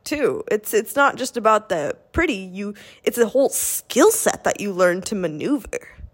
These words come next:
It's sad. It's such a sad life. It's so sad. And I'm gonna tell you right now, I'm not the type of person who can sit down and read a fucking textbook. Call me what you want, but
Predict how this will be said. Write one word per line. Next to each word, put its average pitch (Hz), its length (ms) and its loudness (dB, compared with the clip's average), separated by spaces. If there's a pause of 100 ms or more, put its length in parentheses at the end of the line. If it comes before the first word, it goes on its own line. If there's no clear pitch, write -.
(120)
It's - 280 -8
sad. 220 540 4
It's - 180 0
such - 180 4
a 330 60 0
sad 208 520 2
life. 180 460 0
It's - 200 -6
so 254 240 2
sad. 233 600 0 (520)
And 196 280 0 (260)
I'm 320 160 4
gonna 294 120 0
tell 208 140 0
you 240 120 6
right 202 200 2
now, 190 280 0 (260)
I'm 302 220 4
not 247 180 2
the - 80 -2
type 254 220 0
of 220 80 0
person 208 320 0
who 233 100 -4
can 190 160 -4
sit - 320 0
down 202 340 2 (240)
and 202 140 2
read 220 160 4
a 196 40 4
fucking 240 680 -4
textbook. - 800 -4 (720)
Call 240 280 6
me 392 140 2
what 339 240 0
you 302 80 2
want, 262 500 4 (380)
but 220 420 2